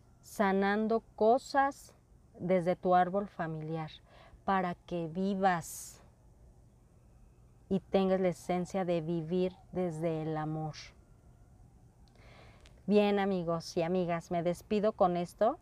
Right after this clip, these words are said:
Hoy estuvo un poquito más largo, pero fue muy interesante la temática, muy interesante la plática.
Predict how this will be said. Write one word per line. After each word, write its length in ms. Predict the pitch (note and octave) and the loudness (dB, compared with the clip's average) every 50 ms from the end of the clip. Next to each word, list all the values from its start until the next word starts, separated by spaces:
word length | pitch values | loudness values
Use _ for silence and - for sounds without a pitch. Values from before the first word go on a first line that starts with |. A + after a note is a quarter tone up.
| - - - | -10 -8 -2
Hoy 100 | F3+ F#3 | -2 -2
estuvo 260 | F#3 - - F#3 F3+ | -2 0 -2 -2 -2
un 80 | F#3 F3+ | -2 -2
poquito 400 | - F#3 F3+ - F#3 - F3+ F3 | -4 -4 -4 -4 -4 -2 -2 0
más 160 | E3+ E3 - | 0 0 0
largo, 240 | F3 E3 D#3+ F#3+ - | 0 0 0 0 0
pero 180 | - F#3 F3 | 2 2 0
fue 220 | - - - A#3+ A#3+ | 2 8 8 8 10
muy 240 | B3+ B3+ B3 A#3+ | 8 6 2 0
interesante 720 | C4+ C4 - - G#3 F3+ F#3 - - G#3 F#3 F#3 - G3+ G3 | 0 0 2 4 4 4 2 0 0 -2 -2 0 0 2 2
la 120 | F#3 F3 | 2 0
temática, 640 | - - E3 E3 D#3+ D#3 D3+ - - - - F3 F3+ | 0 -2 -6 -6 -6 -8 -8 -10 -10 -6 -4 -4 -2
muy 180 | F#3 F#3 G3+ | -2 -2 -2
interesante 720 | G#3+ A3+ - A3+ F#3 E3+ E3 - - E3 D#3+ - - E3+ | -2 -2 -2 -2 -2 -2 -4 -4 -6 -8 -6 -4 -4 -4
la 100 | E3 D3 | -4 -6
plática. 580 | - - D3+ D3+ - - E3 - - F#3+ A#3+ | -6 -6 -6 -6 -6 -8 -12 -6 -4 -4 -6